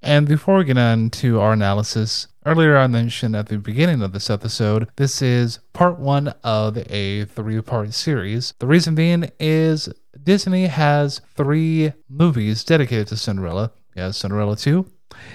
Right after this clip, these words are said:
Cinderella, sorry, one that comes, one comes before two. <laughs>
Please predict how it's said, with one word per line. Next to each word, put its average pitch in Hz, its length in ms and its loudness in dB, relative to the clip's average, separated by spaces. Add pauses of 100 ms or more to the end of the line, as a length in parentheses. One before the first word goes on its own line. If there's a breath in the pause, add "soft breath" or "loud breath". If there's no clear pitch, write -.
Cinderella, 101 760 -4 (340)
sorry, - 280 -8 (220)
one 101 180 -2
that 101 120 -2
comes, 147 300 2
one 104 380 -2
comes 147 240 0
before 95 320 -6
two. 135 320 -2 (180)
<laughs> 170 120 6